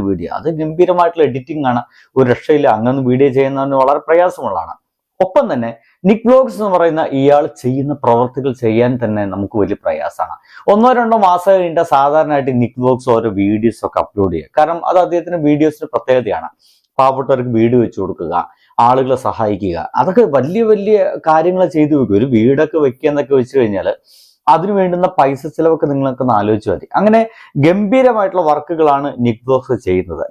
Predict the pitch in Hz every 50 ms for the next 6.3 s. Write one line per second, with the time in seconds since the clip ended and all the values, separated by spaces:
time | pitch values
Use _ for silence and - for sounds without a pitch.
0 | 180 214 233 240 233 - 226 - - 139 151 269 165 156 113 95 82 82 - _
1 | _ _ _ _ _ _ - 185 - 247 202 151 135 139 135 127 127 175 175 160
2 | - - 110 104 - - 92 90 92 95 101 113 104 78 76 76 - - - _
3 | _ _ _ _ _ _ _ _ _ - 170 202 226 180 190 185 175 - 208 185
4 | 185 190 175 180 170 - 143 127 127 123 147 156 156 147 143 143 131 127 120 -
5 | 117 123 135 135 135 127 110 - 110 101 101 - 131 120 113 107 92 92 90 -
6 | - 117 127 123 - 170